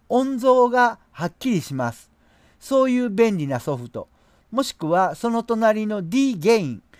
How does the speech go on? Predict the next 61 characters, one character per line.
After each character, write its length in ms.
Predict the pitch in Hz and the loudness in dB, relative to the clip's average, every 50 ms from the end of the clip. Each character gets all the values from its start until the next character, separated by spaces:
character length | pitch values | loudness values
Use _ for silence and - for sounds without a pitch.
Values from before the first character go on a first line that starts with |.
| _ _ _ _ _ - | _ _ _ _ _ -6
こ 100 | - 254 | -2 2
れ 120 | 262 254 | 4 6
は 300 | 254 262 262 247 233 214 _ - | 6 6 6 4 2 0 _ -6
ゲ 220 | 156 233 302 302 | 0 4 4 4
イ 180 | 285 254 196 165 | 4 4 0 0
ン 120 | 151 151 | -2 -2
を 320 | 165 180 202 208 196 - - _ _ | -2 -2 -2 -2 -2 -4 -6 _ _
調 240 | - - 220 208 202 | -2 2 2 2 2
整 260 | - - 202 196 185 | 2 0 0 0 0
す 180 | - - 202 196 | -2 -4 -6 -4
る、 220 | 190 202 185 - _ _ _ _ - | -4 -4 -4 -6 _ _ _ _ 0
ま 100 | 269 294 | 2 2
あ 140 | 202 - - _ _ _ - | 2 2 -2 _ _ _ -2
単 300 | 240 247 254 262 262 233 | 0 0 0 0 0 -2
純 300 | 240 262 254 240 220 180 | -2 -2 -2 -2 -2 0
な 260 | 170 185 202 185 151 139 | 0 0 0 0 -2 -4
ボ 220 | 131 156 180 190 | -2 2 2 4
リ 100 | 220 247 | 4 4
ュ 80 | 247 240 | 2 0
ー 20 | |
ム 140 | 196 165 151 | 0 -2 -4
み 160 | 151 160 156 | -4 -4 -4
た 180 | - 170 156 147 | -2 0 0 0
い 100 | 151 175 | 0 0
な 240 | 214 226 220 202 _ _ _ _ _ - | 2 0 0 0 _ _ _ _ _ -4
プ 80 | 156 | 0
ラ 120 | 151 143 139 | 2 2 2
グ 120 | 139 151 147 | 2 -2 -4
イ 100 | 135 123 | -4 -4
ン 80 | 117 | -6
で 140 | 110 110 107 | -6 -8 -10
す。 160 | - - _ _ _ _ _ _ _ _ - | -10 -16 _ _ _ _ _ _ _ _ -2
お 80 | 214 220 | 0 4
ま 160 | 254 262 247 | 4 4 4
け 120 | - 330 | 2 -2
と 140 | - 311 262 | 0 0 0
し 100 | - - | -2 -2
て 280 | - 220 214 208 190 160 | -2 0 0 0 -2 -4
D 380 | 180 175 233 277 285 277 269 233 | -6 -2 0 2 2 2 0 -4
ス 180 | - - - | -10 -14 -14
ピ 220 | _ - 277 277 247 | _ -4 -2 -2 -2
ー 60 | 190 | 0
カ 160 | - 170 151 | 2 0 0
ー 40 | 131 | 0
と 160 | - 156 143 | 0 -4 -4
い 80 | 147 156 | -2 -2
う 100 | 156 151 | -2 -2
の 140 | 139 131 131 | -2 -4 -2
も 340 | 156 185 196 180 156 - _ _ _ _ | 0 0 2 0 0 -2 _ _ _ _
ヘ 140 | _ - 269 | _ 0 0
ッ 80 | 285 - _ | 0 0 _
ド 140 | - 311 285 | 0 2 4
ホ 140 | 294 302 285 | 4 2 2
ン 160 | 220 160 143 | 0 -2 0
で 320 | 165 175 185 185 175 - _ _ | 2 2 2 2 0 -2 _ _
ス 180 | - - - - | -20 -20 -16 -8
ピ 260 | - 311 311 330 311 | -2 0 0 0 0
ー 60 | 240 | -2
カ 320 | - 247 226 208 202 202 202 | 0 2 4 4 4 2 2
ー 40 | |
の 320 | 214 233 247 240 226 - | -2 -2 -2 -2 -4 -6